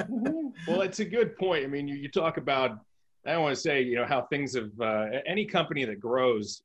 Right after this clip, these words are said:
finds itself taking on a, at least a couple by, by necessity, you know, sort of corporate characteristics. Well, you have to, when you have a number of employees and you have to have people who manage the, you know, the employees, when you go from small,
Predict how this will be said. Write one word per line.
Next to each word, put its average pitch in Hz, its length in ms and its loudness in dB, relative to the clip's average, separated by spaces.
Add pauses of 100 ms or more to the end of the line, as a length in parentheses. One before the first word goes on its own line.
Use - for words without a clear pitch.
finds 123 280 -2
itself 113 460 -4 (420)
taking 139 340 -2
on 123 200 2
a, 113 40 -4 (200)
at 120 120 -4
least 180 260 -2
a 156 60 -6
couple 123 540 0 (100)
by, 117 220 -8
by 127 180 0
necessity, 120 680 -4 (140)
you 107 80 -4
know, 104 180 -4
sort 123 240 -4
of - 60 -6
corporate 123 420 -4
characteristics. 110 840 -2
Well, 127 100 -6
you 156 140 -4
have 160 320 0
to, 113 100 -8 (100)
when 120 120 -6
you 135 80 -6
have 147 200 -4
a 131 40 -6
number 143 320 0
of 123 80 -2
employees 147 600 -2
and 120 80 -8
you 117 80 -6
have 127 140 -2
to 123 80 -4
have 107 160 -6
people 127 200 -8
who 107 80 -4
manage 117 420 -4
the, 110 120 -8 (440)
you 117 80 -4
know, 113 40 -2
the 110 100 -2
employees, 135 540 -2
when 113 100 -6
you 110 60 -6
go 127 160 2
from 110 200 -4
small, 131 600 -2